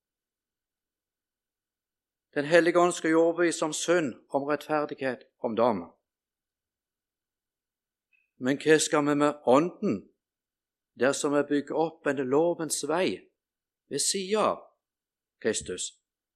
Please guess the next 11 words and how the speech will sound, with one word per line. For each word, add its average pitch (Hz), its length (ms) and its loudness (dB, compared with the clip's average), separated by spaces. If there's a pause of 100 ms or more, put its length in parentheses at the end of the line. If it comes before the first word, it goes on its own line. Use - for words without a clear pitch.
(440)
bare 135 400 2
bitte - 640 -10
lite 123 320 -14
grann, 101 240 -8 (2500)
som 127 240 -2
vi 131 80 -2
legger 127 240 -4
i 127 80 -12
tillegg 117 480 -8 (960)
til - 160 -14
Kristus? - 460 -10